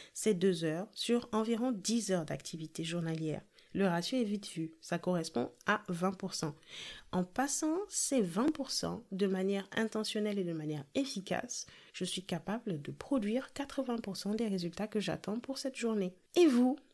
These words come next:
quels sont vos critères d'appréciation ? Qu'est-ce qui vous fait dire, en fin de journée, « Ah ouais, j'ai donné aujourd'hui, j'ai fait le taf » ? Répondez à cette question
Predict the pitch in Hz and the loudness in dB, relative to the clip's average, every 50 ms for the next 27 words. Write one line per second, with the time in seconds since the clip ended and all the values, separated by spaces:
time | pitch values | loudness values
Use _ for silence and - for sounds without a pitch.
0 | - _ - 302 311 302 - - 381 370 294 220 - - - 190 - 262 269 247 | -20 _ 2 2 2 4 4 2 2 2 2 2 0 -2 -8 -6 -2 0 -2 0
1 | 175 160 180 185 - - 208 185 - - 165 156 - - - - - - - - | 0 -2 -2 -2 -4 -6 -8 -8 -6 -6 -6 -6 -6 -8 -8 -10 -12 -10 -2 2
2 | 285 311 320 - - 349 320 254 214 - - 165 156 156 151 143 147 160 208 240 | 2 4 4 2 0 2 2 2 2 2 2 0 0 0 -2 -2 -2 -2 -2 -2
3 | - - 202 208 - 262 262 226 202 190 170 160 165 170 180 190 202 262 269 - | 0 2 2 2 2 2 4 4 4 4 4 4 2 4 4 4 2 0 -2 -6
4 | _ _ _ _ _ - 302 285 254 240 247 247 233 190 151 - - - - - | _ _ _ _ _ 0 4 4 6 6 8 8 6 6 4 2 -2 -8 -14 -8
5 | - 170 180 185 170 165 180 247 269 240 220 185 156 - - 170 180 - - 185 | -4 -2 0 0 0 2 4 6 6 8 6 6 4 2 0 -2 0 -2 -2 -2
6 | 190 208 196 - 226 233 - - - 254 247 220 214 - - - - - - - | 0 0 0 2 2 0 0 0 -2 0 0 0 -2 -2 0 2 2 2 0 -4
7 | - - - - - - - - - - 269 294 320 339 330 359 359 381 403 359 | -10 -8 -6 -6 -4 -4 -6 -2 4 8 10 10 10 10 8 6 6 8 8 8
8 | 330 269 240 - - 202 196 196 - - 190 175 165 175 | 6 6 2 0 2 0 0 0 2 2 2 2 2 0